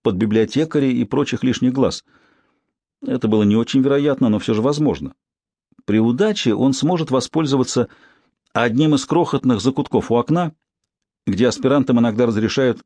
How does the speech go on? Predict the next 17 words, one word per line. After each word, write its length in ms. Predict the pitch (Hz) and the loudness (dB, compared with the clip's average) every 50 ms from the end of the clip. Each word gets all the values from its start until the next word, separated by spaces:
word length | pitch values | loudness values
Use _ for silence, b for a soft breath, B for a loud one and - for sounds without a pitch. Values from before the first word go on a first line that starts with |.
| _ - | _ -4
разложить 400 | 113 110 101 110 110 110 113 90 | -2 -2 0 0 0 0 -2 -2
бумаги. 400 | 110 127 127 107 78 - 73 - _ _ _ _ _ _ _ _ _ _ _ _ _ _ _ _ _ _ _ _ _ _ _ _ _ _ _ _ - | 0 0 0 0 -2 -4 -10 -14 _ _ _ _ _ _ _ _ _ _ _ _ _ _ _ _ _ _ _ _ _ _ _ _ _ _ _ _ -4
Лёгким 480 | 92 120 175 180 180 - - 123 107 | -2 0 0 0 0 0 0 0 0
шагом 560 | 92 - 156 170 185 175 170 160 151 151 - _ _ - | 0 0 0 2 2 2 2 0 0 0 -4 _ _ -10
в 120 | - 87 | -6 -2
библиотеку. 640 | 110 131 123 123 123 123 - - 117 101 - 80 78 - _ _ _ _ _ _ _ _ _ _ _ - | 0 0 2 2 0 0 0 0 -2 -2 -2 -6 -14 -14 _ _ _ _ _ _ _ _ _ _ _ -8
Кивай 260 | - - 143 175 151 | -2 0 2 2 2
направо 400 | 107 98 87 - 107 107 90 90 | 2 0 0 0 0 2 2 2
и 60 | 92 | 2
налево, 440 | 92 92 107 156 190 185 165 - 151 | 2 2 2 2 2 2 0 0 -2
ты 320 | - _ - 147 175 180 | -4 _ -4 -4 -4 -4
всем 300 | - - - - 113 98 | -6 -6 -4 -2 0 0
известный 400 | 101 92 98 117 110 - 104 95 | 0 0 0 0 0 2 0 -2
профессор, 640 | 85 - 95 87 - - 151 180 165 - - 156 139 | 0 0 -4 -4 -2 -2 -2 0 -2 -2 -2 -4 -4
пользующийся 800 | 139 _ - 131 139 135 107 110 107 98 - - 104 92 - 104 | -4 _ -2 0 0 0 2 0 0 0 -2 -4 -4 -2 0 0
неограниченным 560 | 101 104 104 95 107 117 120 117 - 110 98 | 0 0 0 2 2 2 0 0 0 0 0
доверием. 560 | 92 98 107 127 165 175 156 147 135 120 - | 2 2 2 2 2 2 2 2 2 0 -2